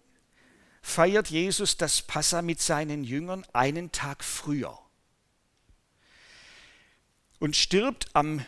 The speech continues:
vierzehnten Nisan, und zwar ganz genau um die Zeit, als im Tempel die Lämmer geschlachtet werden. Da stirbt er am Kreuz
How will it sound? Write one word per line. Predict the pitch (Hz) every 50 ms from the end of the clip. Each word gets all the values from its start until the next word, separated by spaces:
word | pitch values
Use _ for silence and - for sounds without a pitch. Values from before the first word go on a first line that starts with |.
| -
vierzehnten | - - - - 226 226 - - - 214 196 190 185 165 180 165 147 135
Nisan, | 139 147 160 180 175 - - 208 196 214 226
und | 185 185 185 -
zwar | - 160 165 151 156
ganz | - 180 190 247 277 247 - - - -
genau | - 226 208 185 170 165 196 220
um | 247 - - 196 185 175 143
die | - 220 247 233
Zeit, | - - - 156 139 151 214 269 262 - - - - - - _ _ _ _ _ _ _ _ _ _ _ _ - - - _
als | - 160 170 175 - -
im | - 165 156 147 - -
Tempel | - - 180 202 226 214 - 233 233 220 202 - - - - - _ _
die | 147 156
Lämmer | 147 135 135 139 156 160 156
geschlachtet | 147 151 139 - - 131 131 120 - - - 131 -
werden. | 131 104 95 87 101
Da | 110 147 165
stirbt | - - - 190 190 175 - -
er | 151 156 175 190 -
am | 185 175 160
Kreuz | - - 135 127 139 160 170 - - -